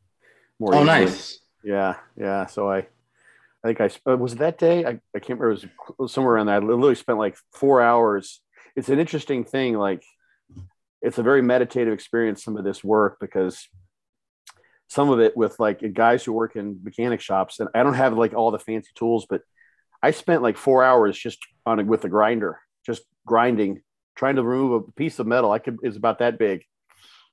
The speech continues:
Speaker 1: but I had to do that in order to get two pieces. I have a two-point hitch that I had to get into my truck to balance the swivel wheel, and there was a center point that was just, like, it was one about, it was about two inches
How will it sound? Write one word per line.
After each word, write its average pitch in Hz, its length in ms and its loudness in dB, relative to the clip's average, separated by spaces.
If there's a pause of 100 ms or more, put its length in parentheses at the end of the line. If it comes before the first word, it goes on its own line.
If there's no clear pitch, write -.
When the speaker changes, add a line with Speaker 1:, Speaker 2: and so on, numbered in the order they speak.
(180)
Speaker 1:
but 113 260 -4
I 113 100 0
had 123 200 0
to 123 60 -4
do 170 180 0
that 117 260 4
in 110 80 -2
order 127 200 -2
to 117 60 -6
get 117 220 0 (220)
two 156 120 -6
pieces. 135 360 -6
I 117 80 -2
have 110 140 -4
a 101 40 -8
two-point 123 480 -6
hitch - 300 2
that 104 100 -4
I 107 60 -4
had 110 160 -4
to 104 60 -12
get 110 280 -2
into 113 300 -2
my 101 180 -6
truck 123 380 -4 (320)
to 113 80 -12
balance 117 320 0
the 107 80 -10
swivel 127 360 0
wheel, 101 380 -2 (220)
and 117 100 -4
there 117 60 2
was 113 140 2
a 101 60 -10
center 143 300 -4
point 107 420 -8 (440)
that 120 160 0
was 110 200 -4
just, - 380 -2
like, 117 260 0
it 113 220 -4
was 110 280 -8
one 131 180 -2
about, 110 260 2
it - 60 -10
was 107 100 -6
about 104 240 -6
two 190 180 2
inches 151 300 -2